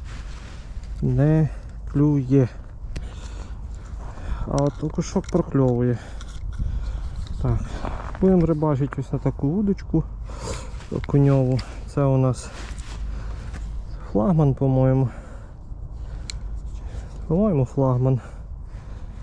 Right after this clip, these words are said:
Джигінг. Сороковка, сорок сантиметрів.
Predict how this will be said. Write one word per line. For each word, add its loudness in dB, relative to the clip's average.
Джигінг. 4
Сороковка, 4
сорок 4
сантиметрів. 0